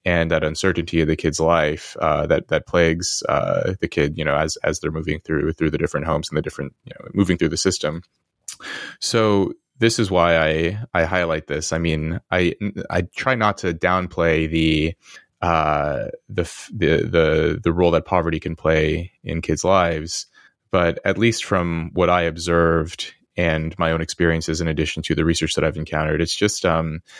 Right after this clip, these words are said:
it's something that, that people need to disentangle more, that it, uh, poverty alone is not really the problem here. There's, there's a bunch of other, um, you know, other things we should be focusing on beyond, uh,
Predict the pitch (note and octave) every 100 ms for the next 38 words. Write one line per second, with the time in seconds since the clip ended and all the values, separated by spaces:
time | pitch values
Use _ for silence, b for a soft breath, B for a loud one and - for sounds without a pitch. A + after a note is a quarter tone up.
0 | B B - F#2+ - A2+ G2+ F2 D#2+ E2+
1 | E2 _ - - G2 F2 E2+ D#2 D#2+ E2
2 | D#2+ D#2+ D#2 D#2 D2+ D#2+ D#2+ D#2 D#2+ -
3 | - C#2+ - - A#2 G#2 F2 E2 E2+ E2
4 | D#2 D#2 E2+ D#2 E2+ E2 D2+ D2 D2 D2+
5 | D2 D#2+ D#2 D#2 D#2 - - F#2 F#2 F#2+
6 | B2+ A#2 F2+ E2+ E2 D#2+ D#2+ B B B
7 | B - E2 D#2+ D#2 D2 D2 F#2+ _ -
8 | D#2+ - _ - _ - - F#2+ F2+ F2
9 | E2 D#2+ D#2 - D#2 E2 - D2+ D#2 D#2
10 | D#2+ D#2 D#2 D2+ D2+ - - D#2+